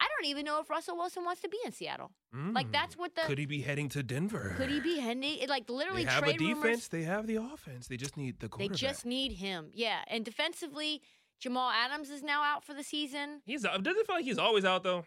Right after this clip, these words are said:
Speaker 1: It does. Dead, like you said, Seattle is dead last in passing yardage, twenty-fourth against the run. Even Houston thinks they're gonna be able to do something against them. But, like, Houston is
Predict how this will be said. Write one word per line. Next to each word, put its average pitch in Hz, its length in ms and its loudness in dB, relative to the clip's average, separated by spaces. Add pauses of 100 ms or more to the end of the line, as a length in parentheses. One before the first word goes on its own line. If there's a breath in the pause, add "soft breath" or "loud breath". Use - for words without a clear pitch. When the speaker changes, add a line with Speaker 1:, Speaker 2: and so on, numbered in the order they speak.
Speaker 1:
It 233 200 -2
does. 180 300 -2
Dead, 269 420 -2
like 233 180 0
you 254 100 -4
said, 196 360 -2
Seattle 269 340 2
is 208 160 -2
dead 226 260 0
last 254 360 2
in 247 100 -6
passing 254 400 0
yardage, 262 460 -2
twenty-fourth 254 560 -4
against 247 320 -6
the 254 80 -4
run. 254 380 0 (360 soft breath)
Even 277 240 0
Houston 269 600 -6
thinks 269 260 -2
they're 254 100 0
gonna 262 140 -4
be 254 140 -2
able 254 120 -4
to 262 80 -4
do 254 140 -4
something 262 320 -8
against 262 260 -2
them. 269 120 -6
But, 247 100 -4
like, 254 220 -2
Houston 453 360 -6 (180)
is - 100 -14